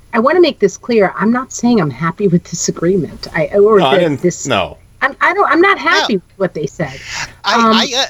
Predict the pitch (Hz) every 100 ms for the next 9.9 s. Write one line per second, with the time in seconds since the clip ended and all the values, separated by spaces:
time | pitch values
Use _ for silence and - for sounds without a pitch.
0 | 160 185 302 285 247 233 - 208 220 247
1 | 190 180 175 160 - - 175 262 269 240
2 | - 202 190 - 190 240 - 240 208 208
3 | 214 208 196 - 208 - - 208 233 233
4 | 202 - - 208 202 196 180 185 170 -
5 | - - - - 240 240 220 202 190 190
6 | - 220 202 196 185 247 220 190 180 -
7 | - 220 185 190 196 208 202 202 180 170
8 | - 208 214 190 196 185 190 - 180 170
9 | - 247 208 - 185 175 160 143 180